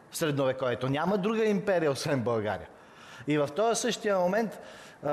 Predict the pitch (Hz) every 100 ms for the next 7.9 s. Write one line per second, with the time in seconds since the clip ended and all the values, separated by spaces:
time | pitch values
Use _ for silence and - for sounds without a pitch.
0 | 156 151 151 147 165 156 156 160 151 160
1 | 156 196 208 196 180 170 - 202 185 143
2 | - 139 123 127 160 147 117 - 135 139
3 | 156 127 117 120 117 170 185 180 175 -
4 | 139 147 185 170 139 160 170 127 135 175
5 | 175 - - - 127 117 139 139 135 120
6 | 139 135 175 160 156 160 143 139 170 151
7 | 170 170 147 135 165 160 - 139 123